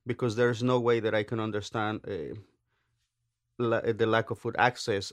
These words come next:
and, uh, a lot of the, a lot of the neighborhoods in, in South Holyoke specifically are one point two miles away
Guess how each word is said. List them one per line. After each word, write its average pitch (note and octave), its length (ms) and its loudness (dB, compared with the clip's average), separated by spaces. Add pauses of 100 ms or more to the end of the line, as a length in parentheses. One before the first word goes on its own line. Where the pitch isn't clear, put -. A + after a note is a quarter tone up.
and, G#2+ 260 -2
uh, F#2 380 -4
a A2 80 0
lot A#2 160 4
of A#2 140 2
the, A2+ 340 2 (580)
a A#2 60 0
lot A#2+ 160 6
of A#2+ 80 -4
the A2 240 4
neighborhoods A#2+ 720 2
in, A2 560 -4
in A2+ 260 -2
South A2 300 0
Holyoke A2+ 560 0
specifically G#2 720 -6 (640)
are A#2 160 2
one A#2 280 2
point A2+ 300 -2
two A2 240 -4
miles A2+ 520 2
away F2 460 -2